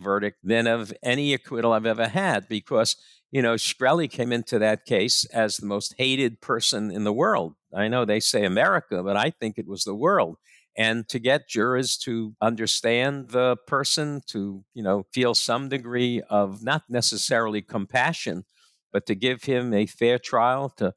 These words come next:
have him found not guilty of five, I think, out of the eight counts was quite remarkable.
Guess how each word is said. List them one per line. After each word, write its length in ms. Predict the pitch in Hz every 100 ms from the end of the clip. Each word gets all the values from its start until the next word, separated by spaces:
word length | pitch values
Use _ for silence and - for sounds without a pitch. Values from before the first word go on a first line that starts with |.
| -
have 220 | 113 120
him 100 | 120
found 400 | 101 123 123 120
not 260 | 113 123 -
guilty 640 | 117 120 - 139 135 117
of 220 | 104 92 -
five, 400 | 107 120 139 131
I 100 | 127
think, 300 | - 135 131
out 120 | 127
of 100 | 127
the 120 | 117
eight 200 | 117 135 -
counts 440 | 127 123 135 -
was 180 | 131 123
quite 400 | - 143 135 -
remarkable. 720 | 151 151 175 - 120 98 87